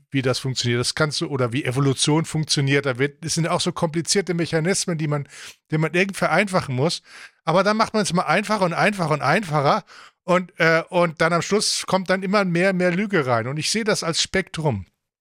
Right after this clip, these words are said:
dass man nicht sagen kann, ha, das ist Wissenschaft und das ist nicht Wissenschaft,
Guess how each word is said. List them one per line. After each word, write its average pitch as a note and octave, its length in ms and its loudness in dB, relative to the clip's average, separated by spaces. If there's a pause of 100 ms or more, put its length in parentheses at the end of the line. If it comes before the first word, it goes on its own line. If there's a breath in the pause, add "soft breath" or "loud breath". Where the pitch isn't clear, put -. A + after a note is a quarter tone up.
(340)
dass C#3+ 160 -2
man E3+ 120 0
nicht F#3 120 0
sagen F3 240 2
kann, E3+ 320 -2 (560 soft breath)
ha, G#3+ 220 2 (240)
das F#3 200 2
ist E3+ 140 -4
Wissenschaft E3+ 560 2
und B2 200 -8
das D3+ 140 -2
ist C3 180 -8
nicht F#3 480 -2
Wissenschaft, C#3 600 -2